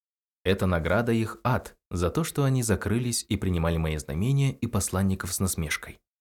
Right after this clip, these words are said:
Поистине, те, которые поверили и исправились, для них будут сады. Они останутся в них,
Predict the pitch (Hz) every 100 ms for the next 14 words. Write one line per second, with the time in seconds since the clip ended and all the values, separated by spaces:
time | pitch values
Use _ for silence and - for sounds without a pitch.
0 | _ _ _ _ 85 85 82 - - -
1 | _ _ _ - 90 98 98 95 87 85
2 | 101 98 95 87 - 117 113 69 64 -
3 | _ _ 87 80 101 160 135 131 135 -
4 | - - - - - _ _ _ _ -
5 | 87 95 92 - 123 98 - - - -
6 | -